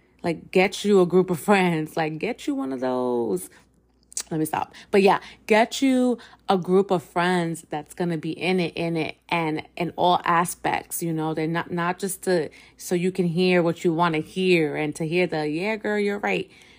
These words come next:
you know, you want those that are gonna be like, "Mm,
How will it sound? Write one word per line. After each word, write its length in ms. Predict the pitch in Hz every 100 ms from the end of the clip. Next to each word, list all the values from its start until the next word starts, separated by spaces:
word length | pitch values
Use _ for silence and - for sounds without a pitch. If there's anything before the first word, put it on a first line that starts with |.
| -
you 100 | 180
know, 400 | 170 160 175 175 - _
you 240 | - 185 190
want 240 | 190 180
those 180 | 180 175
that 80 | 180
are 40 |
gonna 100 | 170
be 140 | 160 170
like, 320 | 165 160 - _ _
"Mm, 600 | 190 185 180 175 170 170